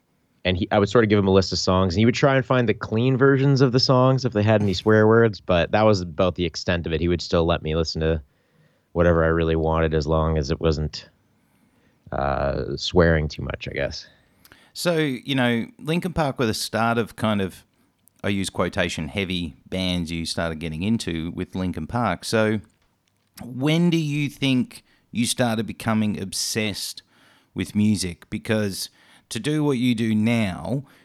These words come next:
Speaker 2: means you must be, basically, you feed off music. So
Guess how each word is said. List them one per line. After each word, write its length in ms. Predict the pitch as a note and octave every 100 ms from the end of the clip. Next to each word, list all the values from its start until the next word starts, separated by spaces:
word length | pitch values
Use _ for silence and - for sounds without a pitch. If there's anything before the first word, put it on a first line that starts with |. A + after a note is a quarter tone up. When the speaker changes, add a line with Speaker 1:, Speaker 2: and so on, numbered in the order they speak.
| _
Speaker 2:
means 460 | A#2+ A#2 A2+ G#2+ A2
you 100 | G#2+
must 360 | A2 G#2 -
be, 420 | A2 G#2+ G#2 F#2+ _ _ _ _ _ _
basically, 720 | C#3+ E3+ - C3 G#2+ F#2+ F2 _ _ _ _ _
you 140 | A#2+
feed 420 | A#2 - C3 A2
off 280 | F2+ F2 -
music. 560 | E2+ G2 F2 C#2 - - _
So 640 | - A#2 A2+ A#2 A2+ A2